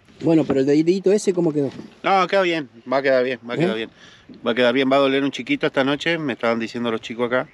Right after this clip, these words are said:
Speaker 2: Un chiquito va a punzar, pero
Speaker 1: Un
Speaker 2: vamos a quedar
Speaker 1: poquito
Speaker 2: bien.
Speaker 1: va a punzar, me parece. Acá me parece que tengo otro. Así que, así que bueno.
Speaker 2: Así que bueno,
Speaker 1: Che,
Speaker 2: nada, la
Speaker 1: escuchá,
Speaker 2: verdad
Speaker 1: ¿alguna
Speaker 2: que
Speaker 1: otra, alguna otra, mm, cosa que nos hayamos olvidado?
Speaker 2: Que nos hayamos olvidado,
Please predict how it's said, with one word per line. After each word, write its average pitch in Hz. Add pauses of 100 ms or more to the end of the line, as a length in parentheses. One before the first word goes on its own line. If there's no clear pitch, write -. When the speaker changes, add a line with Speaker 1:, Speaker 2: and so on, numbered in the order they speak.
(380)
Speaker 2:
Un 113
chiquito 113
va 117
a -
punzar, 113
pero 131
Speaker 1:
Un 117
Speaker 2:
vamos 110
a 104
quedar 95
Speaker 1:
poquito 208
Speaker 2:
bien. 226
Speaker 1:
va 233
a 214
punzar, 127
me 120
parece. 156
Acá 196
me 180
parece 160
que 156
tengo 165
otro. 233 (460)
Así 135
que, 123
así 120
que 147
bueno. 240
Speaker 2:
Así 233
que -
bueno, 170
Speaker 1:
Che, 160
Speaker 2:
nada, 190
la 208
Speaker 1:
escuchá, 233
Speaker 2:
verdad 143
Speaker 1:
¿alguna 240
Speaker 2:
que 269
Speaker 1:
otra, 226
alguna 220
otra, 226
mm, 151 (760)
cosa 233
que 196
nos 185
hayamos 202
olvidado? 214
Speaker 2:
Que 117
nos 117
hayamos 147
olvidado, 135